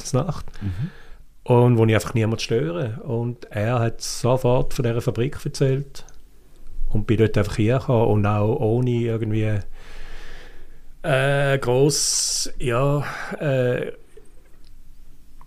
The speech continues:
Speaker 1: ja, einfach müssen schauen, dass der Strom funktioniert und, und, und
Speaker 2: Und das hat alles funktioniert. Jetzt schaffst du da in
Speaker 1: Ich
Speaker 2: Liechtensteig für Los Angeles?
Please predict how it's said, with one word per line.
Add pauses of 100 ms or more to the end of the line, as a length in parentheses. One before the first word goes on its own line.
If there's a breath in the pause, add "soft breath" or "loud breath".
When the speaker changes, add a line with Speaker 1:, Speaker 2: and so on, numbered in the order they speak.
(160)
Speaker 1:
ja,
einfach
müssen
schauen,
dass
der
Strom
funktioniert
und,
und,
und
Speaker 2:
Und
das
hat
alles
funktioniert.
Jetzt
schaffst
du
da
in
Speaker 1:
Ich
Speaker 2:
Liechtensteig
für
Los
Angeles?